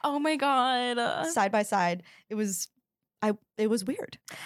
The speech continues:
Speaker 2: Um, but anyways,
Speaker 1: <laughs>
Speaker 2: he, this isn't the awkward thing. <laughs> It was that I, he eventually left, and then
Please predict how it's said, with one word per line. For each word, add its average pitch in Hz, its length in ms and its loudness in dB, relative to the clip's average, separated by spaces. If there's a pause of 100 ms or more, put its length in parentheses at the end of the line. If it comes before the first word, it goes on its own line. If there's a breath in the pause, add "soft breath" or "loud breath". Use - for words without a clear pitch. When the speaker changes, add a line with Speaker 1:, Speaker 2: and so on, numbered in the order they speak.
(180 loud breath)
Speaker 2:
Um, 277 220 8
but 269 120 4
anyways, 285 380 4
Speaker 1:
<laughs> - 140 2
Speaker 2:
he, 269 320 6
this 311 140 4
isn't 320 180 4
the 254 120 6
awkward 233 280 4
thing. 180 320 -4
<laughs> - 640 -2
It 269 60 2
was 262 160 2
that 254 280 4 (120)
I, 233 260 4
he - 260 -2
eventually 277 360 2
left, 190 500 2 (380 soft breath)
and 226 360 4
then 226 400 2